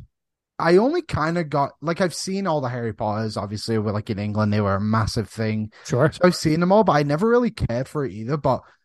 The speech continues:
Speaker 1: I love, I love Marvel. Like, I, even before everything kinda got massive, like, I would read the comics, comics and stuff like that. And then the shows I got really into with a bunch of my friends. And just that, I guess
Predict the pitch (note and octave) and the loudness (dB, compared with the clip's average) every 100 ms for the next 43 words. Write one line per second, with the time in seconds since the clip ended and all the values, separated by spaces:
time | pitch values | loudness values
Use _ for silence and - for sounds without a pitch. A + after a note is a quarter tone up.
0 | - C3+ F3 D3+ D3+ A#2+ - - C#3+ F3 | -6 0 2 2 0 -2 -14 -6 0 0
1 | D3+ A#2+ A#2+ B2 E2+ - _ B2 B2+ B2+ | 0 -2 -2 -2 -6 -14 _ -4 -2 0
2 | B2 A#2+ C#3 D3 C#3+ C3+ C#3 C#3 C3+ C#3 | -2 -2 -2 -2 -2 -2 0 0 -2 -4
3 | C#3+ C3+ C3 A#2+ G2+ G2+ A#2+ - C3 B2+ | -4 -4 -4 -4 -6 -6 -6 -4 -4 -4
4 | A#2 A2 A2+ A2 G#2+ - G2+ A2+ A#2 - | -2 -2 -2 -4 -6 -4 -2 -2 -4 -10
5 | - - B2+ B2+ B2+ C#3+ C3+ C3+ B2+ C3 | -16 -2 0 2 0 -4 -2 -2 -2 -2
6 | B2 C3 B2+ C3 - _ _ _ G2 A#2+ | -2 0 0 0 -6 _ _ _ -4 -2
7 | A2 A2 - C3 B2+ C3 B2+ B2 B2 C3 | -2 -4 -2 0 2 0 -2 -2 -2 -2
8 | C3 B2+ B2 B2 B2+ B2 A#2+ A2+ G2+ A2 | -2 -4 -4 -6 -4 -2 -2 -4 -8 -6
9 | A#2 B2 - A2 G#2 G#2 G#2 G#2+ B2 A2+ | -4 -4 -4 -6 -4 -2 -2 0 -2 -4
10 | G2+ - _ _ _ _ - D3+ - F3 | -6 -8 _ _ _ _ -2 0 4 6
11 | D#3 - - _ _ - B2+ C3 B2+ - | 4 0 -20 _ _ -10 -4 -2 -4 -6